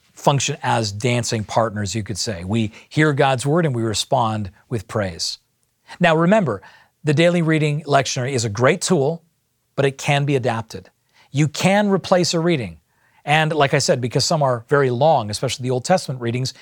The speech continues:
you can shorten a reading as needed. At the end of the reading, you see at the middle of page seventeen, we say, "The word of the Lord. Thanks be to God."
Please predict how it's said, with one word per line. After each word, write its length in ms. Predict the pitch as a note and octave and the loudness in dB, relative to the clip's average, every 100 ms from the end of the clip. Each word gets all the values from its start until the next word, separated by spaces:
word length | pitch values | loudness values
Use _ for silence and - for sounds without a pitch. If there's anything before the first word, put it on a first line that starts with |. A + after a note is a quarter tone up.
| - _ | -20 _
you 120 | C#3 | -4
can 260 | C3 F#3 E3+ | 0 0 0
shorten 420 | - G#3+ A#3+ D#3 | 0 2 2 0
a 40 | A2+ | -4
reading 400 | A2+ A2 A2 G2+ _ _ | -4 -4 -6 -10 _ _
as 180 | B2+ A#2 | -4 -2
needed. 420 | C3+ C#3+ G#2+ - _ _ _ _ _ _ - | 0 -2 -4 -12 _ _ _ _ _ _ 0
At 220 | F3+ D3+ | 2 4
the 120 | F3+ | 4
end 220 | G3+ G3 F#3 | 4 2 2
of 220 | E3 E3 D3+ | 2 2 2
the 80 | |
reading, 360 | C#3+ F#3 D3 A2+ | 2 2 2 0
you 60 | A#2 | 0
see 300 | - D3 C3+ | 0 2 2
at 220 | B2 _ | 0 _
the 160 | C3 | -4
middle 280 | A#2+ D3 C3+ | 0 0 0
of 120 | A2+ | -2
page 220 | - C3 A2 | -2 -2 0
seventeen, 600 | C3+ A#2+ A2+ F3+ E3 D#3 - - _ _ | 0 0 -2 0 0 -2 -8 -20 _ _
we 120 | C#3+ C#3 | -2 2
say, 180 | D#3+ | 4
"The 100 | D3+ | 4
word 340 | D3+ C#3 D#3 F3 | 4 4 4 2
of 120 | E3+ | 2
the 80 | E3+ | 2
Lord. 440 | F#3 A#3 A2 F2+ _ _ _ _ _ | 4 4 2 -6 _ _ _ _ _
Thanks 600 | - C3 A2+ - - - _ _ _ _ | 0 0 0 -4 -8 -12 _ _ _ _
be 120 | - | -4
to 80 | B2+ | -2
God." 420 | A#2 A#2+ F#2+ - | 0 0 -2 -10